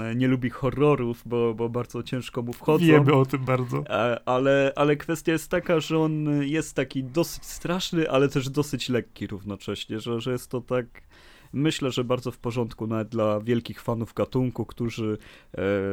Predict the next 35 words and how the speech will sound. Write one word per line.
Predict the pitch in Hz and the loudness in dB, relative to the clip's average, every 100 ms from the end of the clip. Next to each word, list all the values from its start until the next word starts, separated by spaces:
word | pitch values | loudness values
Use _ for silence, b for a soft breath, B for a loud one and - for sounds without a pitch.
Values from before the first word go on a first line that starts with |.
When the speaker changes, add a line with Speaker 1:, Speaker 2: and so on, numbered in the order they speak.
| 98 | -6
Speaker 1:
no, | 104 107 104 101 - - _ _ _ - - - _ _ | -8 -8 -8 -10 -16 -20 _ _ _ -20 -20 -20 _ _
znaczy | 131 120 - | -2 0 6
się | 151 | 10
wiadomo, | 160 160 147 131 | 12 12 10 6
że | 127 | 2
Silent | - 127 127 120 | 0 2 0 -2
Hill | - 120 | -4 -4
dwa | 120 120 | 2 2
jest | 117 117 | 2 0
najlepszy | 113 120 - - | 0 0 0 -2
ever, | 123 131 107 101 95 | 4 4 4 0 0
ale | 107 107 | 0 0
oni | 113 113 | 0 -2
tak | 113 110 - | -4 -4 -2
już, | 120 120 117 - | -2 -2 -4 -4
y, | 120 123 127 | 0 0 0
powtarzają | - 123 - 127 135 135 127 | -2 -2 0 2 4 4 2
to | 127 | 2
jak | 127 120 | 0 0
taką | 127 - 131 | 0 0 0
mantrę, | 127 135 135 131 | 2 2 0 -2
jakby, | 123 120 113 123 B B B B | -2 -2 -6 -8 B B B B
e, | 113 120 | -2 2
nie | 123 | 2
wiem, | 117 117 117 | 0 -2 -4
któregoś | - 123 123 120 | -4 -2 0 -2
dnia | 107 120 123 127 | -2 -6 -4 -2
miał | 127 123 123 123 123 | -2 -2 -2 -2 -4
do | 127 | -4
ich | 123 120 | -4 -6
drzwi | - 135 | -6 -2
zapukać | 127 120 143 139 123 120 | 0 -2 -2 -2 -4 -4
Akira | - 139 123 | -4 0 2
Yamaoka | 120 120 117 127 - | 2 2 4 2 4
i | 120 | 0